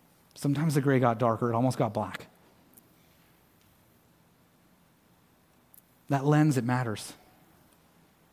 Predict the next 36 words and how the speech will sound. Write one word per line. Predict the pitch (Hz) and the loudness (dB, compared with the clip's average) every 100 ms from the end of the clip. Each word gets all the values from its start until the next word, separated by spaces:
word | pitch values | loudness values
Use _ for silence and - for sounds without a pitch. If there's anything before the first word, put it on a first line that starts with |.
| _ _ _ _ 135 | _ _ _ _ 2
There | 147 | 6
are | 147 | 8
all | 165 | 6
different | 156 156 | 6 4
kinds | 165 147 | 4 4
of | 131 | 4
lenses | 139 147 135 117 | 4 4 2 0
for | 139 | 2
us | 120 | 2
to | 120 | -2
put | - 135 | 2 4
on. | 131 107 - - - _ _ - - _ - _ _ _ _ - _ _ _ _ _ _ _ | 4 2 -6 -20 -20 _ _ -20 -20 _ -20 _ _ _ _ -20 _ _ _ _ _ _ _
What | - 151 | -2 2
lens | 170 165 | 4 4
do | 147 | 2
you | 170 | 2
have | 131 107 | 2 0
on? | 101 95 - - _ _ _ _ _ _ _ _ _ _ _ _ - _ _ _ _ _ _ _ _ _ - | -4 -8 -14 -20 _ _ _ _ _ _ _ _ _ _ _ _ -20 _ _ _ _ _ _ _ _ _ 2
You | 165 | 6
know | 170 | 8
the | 156 | 6
famous | - 156 143 - | 6 4 4 2
saying, | 156 151 147 151 - - - _ _ _ - _ _ _ - | 4 4 4 0 -6 -20 -20 _ _ _ -20 _ _ _ -12
"Some | - 160 | 2 4
people | 151 165 156 147 | 6 6 6 8
live | 156 147 | 8 6
with | 147 147 | 0 6
rose-colored | 147 156 143 - 156 151 135 | 6 6 4 2 4 4 6
glasses." | 147 147 147 175 160 | 6 6 6 2 4
That's | 147 151 - | 4 6 6
what | 160 | 4
this | 165 170 | 4 4
is | 160 | 2
about, | 160 190 143 | 6 6 8
isn't | 135 123 | 6 2
it? | 110 | 0